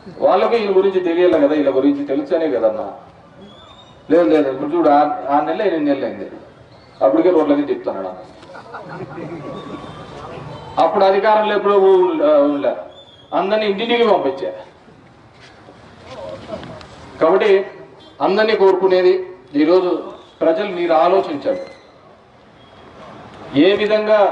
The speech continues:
ఈ రాష్ట్రాన్ని సంపద సృష్టిస్తానన్నాడు, నాకు తెలిసి మొన్నటికేమో లక్ష రూ-, లక్ష కోట్లకు తెచ్చినాడు, మనకు లచ్చ కొట్టినాడు. అతని సంపద ఆ విధంగా ఉంటది.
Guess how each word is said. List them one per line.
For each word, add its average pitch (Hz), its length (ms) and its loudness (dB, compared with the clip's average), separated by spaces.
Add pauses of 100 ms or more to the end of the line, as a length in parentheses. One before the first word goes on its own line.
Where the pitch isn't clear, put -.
(200)
ఈ 180 120 2
రాష్ట్రాన్ని 175 600 0 (1000)
సంపద 165 300 2 (100)
సృష్టిస్తానన్నాడు, 165 800 -2 (680)
నాకు 151 120 2
తెలిసి 170 200 0
మొన్నటికేమో 165 500 2
లక్ష 147 200 2
రూ-, 135 400 -2
లక్ష 135 120 -2
కోట్లకు 190 340 0
తెచ్చినాడు, - 400 -12 (2000)
మనకు 143 360 4
లచ్చ 143 180 2
కొట్టినాడు. 113 420 -2 (2500)
అతని 285 220 0
సంపద 180 300 0
ఆ 156 80 4
విధంగా 139 280 -2
ఉంటది. - 320 -4